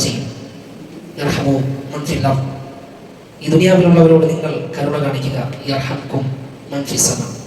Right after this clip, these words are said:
ഉപരിയിലുള്ളവൻ നിങ്ങളോടും കരുണ കാണിക്കും. അള്ളാഹുവിൻ്റെ റഹ്മത്ത് നേടിയെടുക്കാൻ നബി സല്ലല്ലാഹു അലൈഹി വസല്ലമ നമ്മെ പഠിപ്പിക്കുന്നത് ദുനിയാവിൽ നമ്മൾ റഹ്മത്ത് ചെയ്യണം, കാരുണ്യം ചെയ്യണമെന്നാണ്.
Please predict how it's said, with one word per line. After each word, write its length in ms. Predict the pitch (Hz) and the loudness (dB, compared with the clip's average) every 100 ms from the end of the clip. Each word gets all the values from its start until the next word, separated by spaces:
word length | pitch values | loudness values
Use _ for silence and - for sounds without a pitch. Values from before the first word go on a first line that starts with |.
| - - - 143 | -18 -18 -4 4
ഉപരിയിലുള്ളവൻ 580 | 160 - 143 139 139 139 | 6 6 4 2 0 -2
നിങ്ങളോടും 420 | 139 139 139 135 135 - - - - - | -2 -2 0 0 -2 -4 -10 -12 -14 -4
കരുണ 200 | 135 143 131 | -2 0 -2
കാണിക്കും. 300 | 123 117 - - - - - - 160 | -2 -6 -10 -14 -16 -18 -18 -14 -2
അള്ളാഹുവിൻ്റെ 340 | 180 165 170 160 | 4 6 6 4
റഹ്മത്ത് 300 | - 190 180 160 | 2 0 0 2
നേടിയെടുക്കാൻ 580 | 175 180 160 160 175 180 180 - - - - - - - - | 2 4 2 2 0 0 -2 -6 -12 -14 -16 -18 -20 -20 -4
നബി 120 | 160 | 0
സല്ലല്ലാഹു 340 | 165 160 156 147 | 2 4 4 4
അലൈഹി 140 | 147 151 | 2 2
വസല്ലമ 320 | 151 156 151 147 - - - - - - - - - | 2 2 0 -2 -4 -10 -14 -16 -18 -18 -20 -18 -4
നമ്മെ 160 | 147 151 | 2 4
പഠിപ്പിക്കുന്നത് 520 | - - 185 185 196 - - - - - - - - - | 6 6 4 4 4 2 -2 -6 -10 -12 -14 -16 -18 -4
ദുനിയാവിൽ 400 | 160 156 160 160 - | 2 6 6 4 2
നമ്മൾ 200 | 143 143 - 135 | 0 -2 -2 -4
റഹ്മത്ത് 320 | - 143 - 139 | -6 -6 -4 -4
ചെയ്യണം, 260 | 131 135 - - - - - - - - 139 | -2 -4 -6 -10 -16 -18 -20 -20 -20 -10 -2
കാരുണ്യം 340 | 151 160 156 | 2 4 2
ചെയ്യണമെന്നാണ്. 460 | 143 135 131 120 - | 0 -2 -2 -4 -6